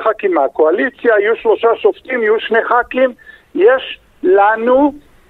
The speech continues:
שליטה על הוועדה, שזה אומר שאנחנו, ממשלת ישראל, אנחנו הימין, באנו לשנות. ואני רוצה לומר לך, אודי,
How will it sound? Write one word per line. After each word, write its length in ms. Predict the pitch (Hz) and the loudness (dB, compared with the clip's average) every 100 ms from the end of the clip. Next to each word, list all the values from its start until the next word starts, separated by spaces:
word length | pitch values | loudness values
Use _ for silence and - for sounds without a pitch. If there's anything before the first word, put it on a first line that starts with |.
| - | -12
שליטה 680 | - - 196 185 - 233 262 247 - | -8 -6 -6 -6 -2 0 0 -4 -6
על 160 | 180 170 | -2 0
הוועדה, 500 | - 151 147 - 131 - _ _ _ | 0 0 0 -2 -4 -6 _ _ _
שזה 340 | - 226 208 294 | -2 -2 2 2
אומר 460 | 285 247 208 190 196 _ _ _ _ | 4 2 -2 -4 -6 _ _ _ _
שאנחנו, 880 | - - 233 302 311 - 226 226 214 - | -8 -4 0 0 0 -2 2 2 2 -2
ממשלת 500 | 208 214 269 277 285 | -4 -2 -2 0 -2
ישראל, 560 | 262 - 226 226 240 208 160 - | -4 -6 -2 2 2 2 0 -4
אנחנו 440 | 143 202 - 208 | -2 -2 0 0
הימין, 500 | 160 139 131 165 214 - _ _ _ - - | 2 0 0 -2 -2 -8 _ _ _ -8 -2
באנו 360 | 233 302 320 | 0 2 2
לשנות. 720 | 330 254 - 208 214 180 - - - _ - | 2 0 -2 -2 0 0 -2 -12 -20 _ -2
ואני 260 | 185 240 | -2 0
רוצה 280 | 302 262 277 | 0 0 0
לומר 360 | 262 247 277 285 | 0 0 0 0
לך, 200 | 262 214 | 0 0
אודי, 580 | 170 165 165 311 175 | 2 2 2 0 0